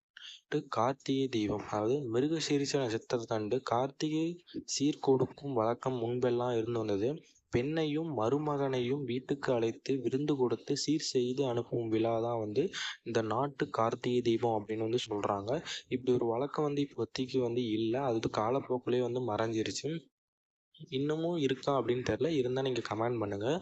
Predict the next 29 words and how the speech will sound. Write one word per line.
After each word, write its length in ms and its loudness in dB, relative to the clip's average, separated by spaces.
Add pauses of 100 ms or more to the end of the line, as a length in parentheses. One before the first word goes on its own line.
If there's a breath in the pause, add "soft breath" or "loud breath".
(480 loud breath)
ஐந்தாம் 460 2
நாள் 240 0
வந்து 220 0 (100)
தோட்ட 400 0
கார்த்திகை 540 0
தீபம் 340 0
அப்படின்னு 300 -4
சொல்றாங்க. 420 -2 (480 loud breath)
தமிழர்கள் 560 2
கொண்டாடும் 540 0
பெரும்பாலான 580 0 (100)
பண்டிகைகள்ல 600 2
இயற்கைக்கு 600 0
நன்றி 340 0
செலுத்தும் 420 0
விதமான 400 0
நிகழ்வு 360 2
வந்து 220 0
இருக்கும். 420 0 (360 loud breath)
அம்மாதிரியான 920 2
நெகிழ்ச்சியூட்டும் 760 0
நிகழ்வா 380 2 (120)
ஒன்று 240 -2
தான் 160 2
வந்து 180 0
இந்த 160 0
தோட்ட 400 0
கார்த்திகை 580 -2
தீபம். 340 -2